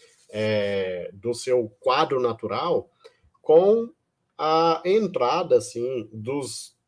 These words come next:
naturalistas, né, dos, daqueles viajantes naturalistas do século dezenove,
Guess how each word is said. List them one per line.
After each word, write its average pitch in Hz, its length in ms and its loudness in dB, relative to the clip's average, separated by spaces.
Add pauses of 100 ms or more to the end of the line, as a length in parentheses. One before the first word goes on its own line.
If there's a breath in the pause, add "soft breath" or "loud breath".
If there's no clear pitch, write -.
naturalistas, 156 920 2
né, 151 160 4
dos, 120 180 0
daqueles 123 420 2
viajantes 131 500 0
naturalistas 127 720 -2
do 135 120 -6
século 143 800 0
dezenove, 120 880 2